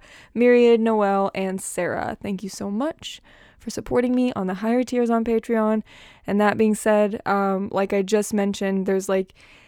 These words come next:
eighty other podcast episodes all combined on Patreon right now. So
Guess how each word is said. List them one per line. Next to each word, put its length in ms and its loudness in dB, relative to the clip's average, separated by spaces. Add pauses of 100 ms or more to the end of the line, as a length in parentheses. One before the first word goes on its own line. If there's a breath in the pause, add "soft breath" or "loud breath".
(240 soft breath)
eighty 480 4
other 340 2
podcast 560 -4
episodes 540 -4
all 160 -2
combined 720 -2 (220)
on 200 -4
Patreon 500 -4
right 160 -2
now. 300 -4
So 340 -4